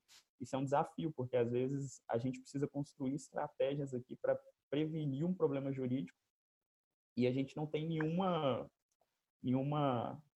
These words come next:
nenhuma base pra poder seguir com isso. A, as bases que se tem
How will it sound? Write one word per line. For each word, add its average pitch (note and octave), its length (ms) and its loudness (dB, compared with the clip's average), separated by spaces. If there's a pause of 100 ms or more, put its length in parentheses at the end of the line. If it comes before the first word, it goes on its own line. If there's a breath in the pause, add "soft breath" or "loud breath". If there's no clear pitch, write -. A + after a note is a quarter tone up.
nenhuma C#3 180 2
base C#3 460 6
pra B2 160 2
poder A2+ 480 -2
seguir A#2 280 -4
com A#2 160 -6
isso. G#2 300 -8 (120)
A, A2 340 2
as A2+ 100 0
bases D3+ 560 4
que - 100 -20
se - 160 -10
tem D3 340 -4